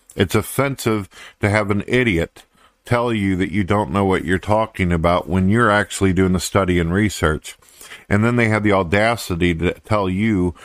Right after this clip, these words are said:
to give them evidence for scientific claims, and when you do it, they still don't apologize for being rude pricks.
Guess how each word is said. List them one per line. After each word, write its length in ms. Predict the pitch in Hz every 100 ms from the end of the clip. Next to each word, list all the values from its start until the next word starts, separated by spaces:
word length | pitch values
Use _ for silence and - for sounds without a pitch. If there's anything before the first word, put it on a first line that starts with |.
| - - _
to 100 | -
give 240 | 85 117
them 200 | 110 110 107
evidence 640 | 110 98 98 87 85 -
for 420 | - 92 87 90
scientific 920 | - - 107 104 101 92 98 90 92 -
claims, 640 | - 107 101 82 85 82 - - -
and 160 | 95 101
when 160 | 107
you 120 | 104
do 280 | 92 107 107
it, 160 | 90 87 -
they 260 | 110 98
still 320 | 87 - 120
don't 220 | 104 95 92
apologize 680 | - 104 101 87 87 87
for 120 | - 80
being 260 | 87 87
rude 340 | 87 90 82 -
pricks. 600 | 110 82 - - -